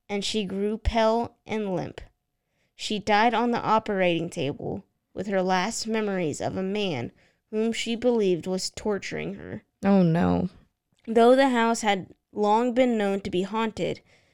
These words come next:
Speaker 1: Sally's haunting grew ominous in nineteen ninety-three,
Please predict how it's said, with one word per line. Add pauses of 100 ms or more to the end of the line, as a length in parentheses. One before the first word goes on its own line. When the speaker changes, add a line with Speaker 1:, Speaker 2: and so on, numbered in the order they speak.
Speaker 1:
Sally's
haunting
grew
ominous
in
nineteen
ninety-three,